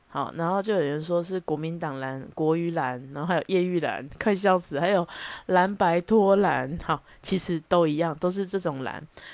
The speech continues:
我现在是还没有听到客人问我说太平洋蓝是哪一种蓝，那我就一定很想跟他说叶玉蓝。反正呢，那个马桶跟那个洗手台就是这种奇奇怪怪的蓝色，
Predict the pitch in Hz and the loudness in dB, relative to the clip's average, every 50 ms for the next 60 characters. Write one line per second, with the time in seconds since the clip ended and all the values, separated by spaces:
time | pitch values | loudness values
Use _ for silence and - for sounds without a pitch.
0 | - - - - - 170 165 254 254 247 247 247 220 185 185 196 190 175 160 151 | -18 -20 -6 0 0 4 6 6 6 6 6 6 6 6 4 2 2 2 0 0
1 | - - 185 175 180 202 202 202 196 190 - 214 202 185 156 151 170 180 165 139 | -2 -4 -6 -2 0 2 2 2 2 0 0 0 0 0 0 0 -2 -2 -4 -4
2 | 135 156 156 156 - 190 170 180 165 147 147 143 147 151 151 139 127 - 170 170 | -2 -4 -4 -2 -2 -4 -4 -4 -4 -6 -6 -6 -6 -6 -6 -6 -6 -8 -8 -8
3 | 151 135 131 143 147 - 147 - - - - - 170 - - - - - - - | -6 -6 -6 -8 -8 -8 -10 -10 -12 -14 -14 -16 -16 -16 -16 -18 -18 -18 -18 -20
4 | - - - - - 196 196 156 139 143 - - - 208 202 180 - 170 156 - | -20 -20 -18 -10 -6 -4 -2 -2 -2 -2 -4 -4 -4 -4 -4 -2 -4 -6 -6 -4
5 | - - - - - 175 131 156 - 170 160 160 170 175 170 165 165 160 143 - | -6 -8 -10 -8 -6 -6 -6 -4 -2 -2 -2 -2 -2 -4 -4 -2 -4 -4 -6 -8
6 | - - - - _ _ _ - - - - - _ - 190 220 269 277 269 247 | -10 -14 -18 -20 _ _ _ -20 -20 -20 -20 -12 _ -2 2 2 4 4 4 4
7 | 226 220 220 202 - _ _ _ _ _ _ _ _ - 240 285 262 247 220 196 | 4 2 0 -2 -6 _ _ _ _ _ _ _ _ 2 4 4 6 6 6 6
8 | 175 180 185 202 196 170 160 156 185 185 190 196 214 208 202 185 170 160 160 156 | 6 6 6 4 2 0 0 2 2 2 2 0 0 0 2 2 4 4 2 2
9 | 151 147 - 170 165 170 156 139 139 - - 139 131 - - 214 185 185 196 180 | 0 -2 -4 -4 -2 0 0 0 0 -2 -6 -10 -10 -4 -2 -2 -2 -2 -4 -2
10 | - 196 175 151 139 131 127 - - _ - - - 160 143 - - 151 - 180 | -2 -2 -2 -2 -6 -10 -10 -12 -16 _ -8 -6 -4 -4 -4 -4 -6 -2 0 0
11 | 175 165 180 175 160 143 135 131 131 127 - - 170 143 | 0 2 0 0 0 -2 -4 -6 -6 -8 -4 -4 -4 -4